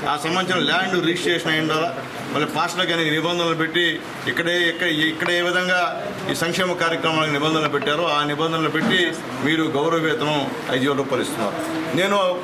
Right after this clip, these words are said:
ఆ పాస్టర్లకి, మరీ కొత్త పాస్టర్ కూడా తెలియజేస్తున్నాయా,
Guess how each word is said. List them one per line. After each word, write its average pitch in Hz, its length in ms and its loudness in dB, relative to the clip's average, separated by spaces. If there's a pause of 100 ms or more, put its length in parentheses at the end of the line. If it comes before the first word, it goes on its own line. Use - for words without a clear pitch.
(120)
ఆ 151 100 0
పాస్టర్లకి, 185 640 -2
మరీ 185 260 0
కొత్త 180 220 -2
పాస్టర్ 185 320 -2
కూడా 165 140 0
తెలియజేస్తున్నాయా, 156 680 2